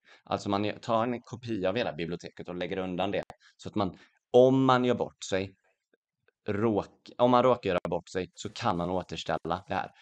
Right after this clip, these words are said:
Det är ett jä-, det är en jäkla process att återställa sånt här oftast. Och det här var i produktionssystem, alltså det var ett,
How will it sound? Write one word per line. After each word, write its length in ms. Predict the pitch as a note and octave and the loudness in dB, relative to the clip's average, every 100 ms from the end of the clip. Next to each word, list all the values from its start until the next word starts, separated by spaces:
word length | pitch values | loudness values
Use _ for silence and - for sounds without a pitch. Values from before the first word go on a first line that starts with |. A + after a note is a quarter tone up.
| _ - | _ 0
Det 80 | |
är 160 | A#2+ C#3 | 2 2
ett 120 | - C#3+ | 2 2
jä-, 160 | C#3 | 2
det 100 | A#2 | 2
är 40 | B2+ | 4
en 60 | |
jäkla 340 | C3+ C3 A#2 G#2 | 4 4 0 -2
process 480 | G2+ - D3 - | -4 -2 -4 -2
att 120 | A#2 A2+ | -4 0
återställa 640 | G2+ - F2 - F#2+ F#2+ | -2 -4 -10 -6 -6 -4
sånt 160 | B2 G#2+ | -4 -2
här 120 | E2+ | -2
oftast. 360 | D#2+ - - | -4 -8 -8
Och 320 | - F#2+ F#2 - | -6 -4 -6 -2
det 100 | G2+ | 0
här 200 | A#2+ A#2+ | 2 2
var 140 | A2 | 0
i 100 | F2 | -2
produktionssystem, 1300 | - F#2 F#2+ - G2 G2 F2 E2 - - E2+ G#2 G2 | -6 -8 -8 -10 -8 -6 -6 -10 -14 -14 -6 -2 -2
alltså 160 | F2+ G2 | -2 0
det 60 | |
var 60 | |
ett, 100 | G2+ | 0